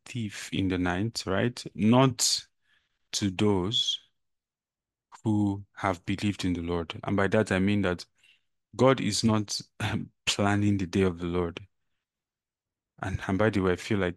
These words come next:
this, this, this day of the Lord is calling me, but let's focus on this for now. God is not planning the day of the Lord, <laughs> as to say,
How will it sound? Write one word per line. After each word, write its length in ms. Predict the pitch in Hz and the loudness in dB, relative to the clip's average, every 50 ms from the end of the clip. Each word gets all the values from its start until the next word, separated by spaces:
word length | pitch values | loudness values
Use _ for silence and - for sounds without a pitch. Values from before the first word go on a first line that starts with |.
| _ - | _ -6
this, 280 | 104 104 98 - - | -4 -2 -2 -2 -6
this, 380 | - - 101 - - - - - _ _ _ _ _ | -4 -4 -4 -2 -2 -4 -6 -10 _ _ _ _ _
this 160 | - 104 95 | -8 -8 -8
day 180 | - - 107 98 | -6 -2 0 0
of 140 | 95 87 87 | 0 0 0
the 80 | 95 | -2
Lord 220 | 90 92 92 87 - | -2 0 0 -2 -2
is 100 | - - | -4 -4
calling 280 | - 95 90 90 87 | -2 -2 0 0 -2
me, 80 | 87 85 | -2 -2
but 160 | 82 95 95 | 0 2 4
let's 340 | 113 120 120 - - - - _ _ | 4 4 2 0 -6 -8 -10 _ _
focus 340 | - - 113 - 113 104 - | 0 0 2 2 2 2 2
on 120 | 98 92 | 0 0
this 100 | 95 92 | -2 -4
for 140 | - - 92 | -6 -6 -6
now. 200 | 90 87 87 - _ _ - - - - - - _ _ _ _ _ 110 | -6 -6 -8 -12 _ _ -20 -20 -20 -20 -20 -20 _ _ _ _ _ 4
God 200 | 131 147 156 147 | 6 6 6 6
is 120 | 123 120 | 6 6
not 240 | 123 120 110 - - | 6 4 4 0 -4
planning 460 | - 113 113 110 110 110 110 110 104 | -2 2 4 4 4 6 6 4 4
the 100 | 101 95 | 2 -2
day 320 | 90 92 - 104 107 107 | -4 -2 0 2 2 4
of 200 | 104 98 90 87 | 2 2 0 -2
the 100 | 92 98 | -4 -4
Lord, 440 | 92 92 98 101 98 92 90 - - - | 0 0 2 2 2 0 -2 -6 -10 -10
<laughs> 40 | - | -8
as 160 | 92 90 - | -4 -4 -2
to 60 | - 95 | 0 2
say, 280 | - - 107 101 101 | 2 4 4 2 -2